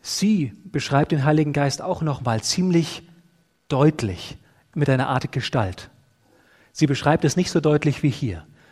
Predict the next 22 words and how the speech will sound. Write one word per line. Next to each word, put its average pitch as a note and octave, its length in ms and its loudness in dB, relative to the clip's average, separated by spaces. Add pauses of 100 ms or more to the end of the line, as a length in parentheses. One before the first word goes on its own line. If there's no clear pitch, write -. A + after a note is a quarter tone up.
(120)
sagt C3 280 2
aber A#2+ 200 0
auch E3 240 -2
ganz C3 260 -4
klar B2 240 0
an D3+ 140 2
einer C#3 260 -2
Stelle B2+ 300 0
dann, C#3 260 -2 (380)
der A#2 100 -2
Heilige C3 320 4
Geist B2 460 0
ist - 300 -2
in - 160 -8
dem C#3 120 2
Fall D#3 100 2
über C#3+ 120 2
den B2+ 160 0
Campus D3 400 -2
von C3+ 180 -6
Avondale B2 560 -2 (340)
gelaufen. A2+ 540 -2